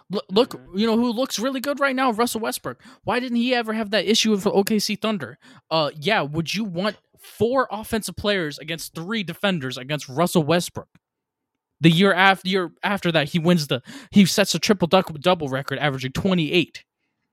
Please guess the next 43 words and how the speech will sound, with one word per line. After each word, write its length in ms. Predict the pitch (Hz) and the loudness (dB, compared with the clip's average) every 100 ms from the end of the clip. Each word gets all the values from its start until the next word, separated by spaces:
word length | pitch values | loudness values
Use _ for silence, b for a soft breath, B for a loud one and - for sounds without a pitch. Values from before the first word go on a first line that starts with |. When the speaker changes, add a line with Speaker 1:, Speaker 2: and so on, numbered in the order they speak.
| _ | _
Speaker 2:
Yeah. 360 | 123 113 107 107 _ _ _ _ _ _ _ _ _ _ | -18 -16 -18 -20 _ _ _ _ _ _ _ _ _ _
Speaker 1:
Wins 200 | 156 190 151 | 4 4 6
the 60 | |
M 80 | 175 | 0
V 120 | 165 | 0
P. 380 | 156 - 208 151 _ _ _ _ _ _ _ _ | -4 -4 -6 -8 _ _ _ _ _ _ _ _
You're 200 | 165 190 | 0 2
not 200 | 220 214 | 2 4
running 220 | 214 202 | 4 4
four 300 | - 185 170 | 4 2 2
on 140 | 147 143 | 2 0
three, 400 | 123 127 254 - _ _ _ _ | -2 -2 -2 -6 _ _ _ _
four 400 | - 208 208 180 | 0 4 4 2
offensive 380 | 170 180 185 170 | 0 0 -2 -2
players 240 | 180 165 147 | 0 0 0
against 260 | 147 - | -4 -6
three 200 | 139 170 | -6 -6
defensive 400 | 165 139 165 175 | -4 -6 -8 -8
players 320 | - 214 208 175 | -8 -6 -6 -8
with 100 | 147 - | -14 -12
that 240 | 147 147 | -12 -8
guy. 240 | 156 190 403 453 b b b - | -6 -6 -8 -10 b b b -10
No, 360 | 494 539 302 | -6 -6 -6
you're 120 | 175 | -6
not 180 | 330 392 | -6 -6
taking 320 | 247 247 226 | -6 -4 -2
that 160 | 208 131 | -2 -4
risk, 380 | 131 208 262 - | -2 -2 -4 -10
so 200 | - 359 | -10 -6
they're 140 | 427 | -4
not 180 | 415 392 | -2 -2
doubling 380 | 392 427 277 135 | -4 -4 -4 -6
him. 180 | 107 _ - | -10 _ -4
And 140 | 196 | -4
if 80 | 214 | 0
they 100 | 233 | -2
do, 280 | 156 277 311 | -2 -2 -2
you 140 | 202 | -2
get 200 | 190 196 | -6 -6
defeated 460 | 185 - 330 180 139 | -10 -8 -8 -8 -6
by 160 | 143 | -8
Russell 320 | 131 170 196 | -6 -8 -8
Westbrook. 500 | 208 427 - - - | -10 -10 -12 -20 -20